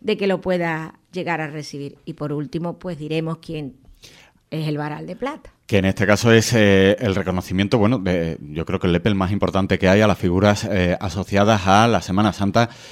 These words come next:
Speaker 2: y
Speaker 1: Toda
Speaker 2: el
Speaker 1: la
Speaker 2: mundo
Speaker 1: vida
Speaker 2: cofrade, porque
Speaker 1: trabaja.
Speaker 2: además es
Speaker 1: Toda
Speaker 2: un
Speaker 1: la
Speaker 2: reconocimiento a toda una dedicación, a toda una vida, como bien dicen, ¿no? Eh, este nombre no lo podemos decir
Speaker 1: No,
Speaker 2: todavía,
Speaker 1: este
Speaker 2: ¿no? Habrá
Speaker 1: nombre
Speaker 2: que
Speaker 1: no.
Speaker 2: esperar a, a
Speaker 1: Pero
Speaker 2: la
Speaker 1: sí
Speaker 2: tarde.
Speaker 1: puedo decir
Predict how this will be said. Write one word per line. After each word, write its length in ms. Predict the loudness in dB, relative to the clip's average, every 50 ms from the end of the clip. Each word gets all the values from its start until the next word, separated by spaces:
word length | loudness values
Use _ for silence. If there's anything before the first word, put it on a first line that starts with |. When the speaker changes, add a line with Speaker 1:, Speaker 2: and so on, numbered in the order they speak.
| -20 -20 -8
Speaker 2:
y 40 | 0
Speaker 1:
Toda 120 | 2 4
Speaker 2:
el 60 | 6
Speaker 1:
la 60 | 8 10
Speaker 2:
mundo 160 | 10 10 12
Speaker 1:
vida 100 | 12 10 10
Speaker 2:
cofrade, 260 | 10 10 10 10 10
porque 160 | 10 8 8
Speaker 1:
trabaja. 80 | 8 6
Speaker 2:
además 420 | 6 6 6 6 4 2 -2 -8 -4 -2
es 160 | -2 -2 -2 -4 _ _ _ _ _ _ _ _ _ _ -6
Speaker 1:
Toda 220 | -2 0 2 4 6
Speaker 2:
un 80 | 8
Speaker 1:
la 0 |
Speaker 2:
reconocimiento 640 | 8 8 10 10 8 8 6 6 6 6 8 8 6
a 80 | 8 8
toda 220 | 8 10 10 10
una 260 | 8 8 6 6 6
dedicación, 640 | 6 6 6 4 4 2 2 4 4 2 2 0 -4 -8 -12 -10
a 100 | -8 -2
toda 220 | 0 2 4 4 4
una 120 | 4 4
vida, 220 | 4 4 4 2
como 180 | 0 0 0 0
bien 200 | 2 2 2 0
dicen, 280 | 0 -2 -4 -8 -6 -4
¿no? 120 | -2 -2 -4 -4 -10 -18 -18 -18 -16 -2
Eh, 180 | 2 2 4 4 4
este 240 | 2 4 6 6 6
nombre 240 | 8 8 8 8
no 100 | 8 8
lo 80 | 8 8
podemos 300 | 8 8 6 6 4 2
decir 240 | 0 0 0 2 4
Speaker 1:
No, 60 | 8
Speaker 2:
todavía, 260 | 8 10 10 10 10
Speaker 1:
este 60 | 10 8
Speaker 2:
¿no? 60 | 10
Habrá 160 | 10 10 10 10
Speaker 1:
nombre 20 |
Speaker 2:
que 80 | 8 6
Speaker 1:
no. 40 | 6
Speaker 2:
esperar 240 | 6 8 8 8 8
a, 40 | 6
a 100 | 4 2 0
Speaker 1:
Pero 140 | 4 6
Speaker 2:
la 100 | 6 6
Speaker 1:
sí 100 | 6 6
Speaker 2:
tarde. 160 | 4 6 8 8
Speaker 1:
puedo 440 | 10 10 8 8 6 2 -6 -2 0
decir 580 | 0 0 0 -2 -4 -2 -2 -2 -2 -4 -8